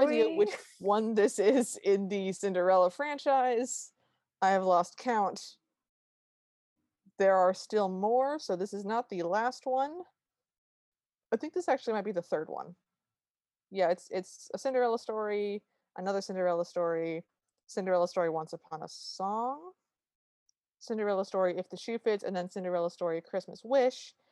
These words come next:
Speaker 1: and then Cinderella story Starstruck. <laughs> Oh, God, save us. Um, this is gonna be such a bad season. Anyways, we're watching, uh, Once Upon a Song next week, and I am very excited about it.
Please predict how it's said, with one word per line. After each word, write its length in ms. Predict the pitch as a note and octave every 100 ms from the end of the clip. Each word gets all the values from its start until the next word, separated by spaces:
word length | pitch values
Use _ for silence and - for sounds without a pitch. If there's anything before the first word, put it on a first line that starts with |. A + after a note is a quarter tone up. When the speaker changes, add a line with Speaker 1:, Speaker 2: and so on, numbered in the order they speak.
| _ -
Speaker 1:
and 100 | G#3
then 160 | G#3+ G#3+
Cinderella 480 | A#3 G#3+ G#3 G3+
story 480 | B3 - G3 F#3+ E3+ - _ _
Starstruck. 880 | - - F3+ F#3 - - - - - _ _ _ _ _ _ _ _ _ - - - - D4+ F4+
<laughs> 320 | D#4+ G#3 G#3+ _ - F4+ F#4 F#4 F4+ E4+ D#4 D4 _
Oh, 200 | C#4+ C4+
God, 320 | G3+ G3+ F#3 E3+
save 220 | - G3
us. 180 | E3+ - -
Um, 340 | G3 F#3 D#3+ D#3 -
this 100 | F#3+
is 40 |
gonna 140 | G3+
be 80 | F#3
such 180 | F3+ -
a 20 |
bad 220 | F3+ E3+
season. 320 | - G3+ F3+ E3+ _ _ _ _ _ _ _ -
Anyways, 340 | D#4 D#4 E3+ - -
we're 120 | A3+
watching, 400 | C4 C#4 C4 A#3
uh, 140 | F#3+
Once 200 | G3 C4+
Upon 180 | C4 C4
a 40 |
Song 420 | C4+ - D#3+ D#3 E3 _ -
next 200 | F3+ -
week, 200 | F#3+ A3
and 140 | D#3 -
I 140 | F#3
am 240 | F#3 F3 E3+
very 220 | F3 D#3
excited 280 | - - -
about 220 | - E2
it. 140 | -